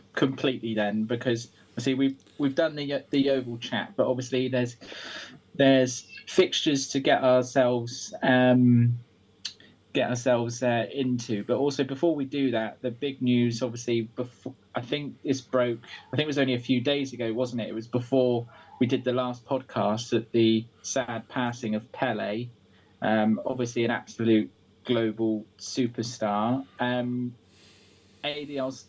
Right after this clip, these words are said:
I'll start with you. A lot of people talk about him being up there with, with the best, or you obviously get the same names that are in that conversation.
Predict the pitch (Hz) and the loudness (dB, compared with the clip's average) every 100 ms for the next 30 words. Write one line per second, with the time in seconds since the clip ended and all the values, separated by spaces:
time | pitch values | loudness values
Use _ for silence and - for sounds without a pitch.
0 | - 131 - 147 131 123 120 123 123 131 | -2 -2 0 0 0 -4 -4 0 2 0
1 | 143 135 143 147 135 147 127 123 120 117 | -2 0 0 -2 -6 -4 -2 0 -2 -2
2 | 120 - _ _ _ _ - 135 - 123 | -6 -14 _ _ _ _ -2 -2 0 -2
3 | 123 127 117 123 120 120 139 - 127 117 | -2 -4 -4 -2 -2 -2 -4 -2 0 0
4 | 113 117 - _ _ - 117 - _ _ | 0 -2 -4 _ _ -2 -2 -2 _ _
5 | - 110 117 135 - - - 131 120 120 | -2 2 2 0 -6 -12 -4 2 4 4
6 | 110 123 117 - 117 120 120 113 110 113 | 0 -2 0 -2 -4 -2 0 2 0 -4
7 | _ - - - _ 113 120 117 117 117 | _ -20 -20 -20 _ 2 2 2 -2 -4
8 | 117 120 120 107 - - 113 113 - 107 | -2 0 0 -4 -6 -2 0 0 -2 -2
9 | 110 131 127 135 | -2 -4 -2 -4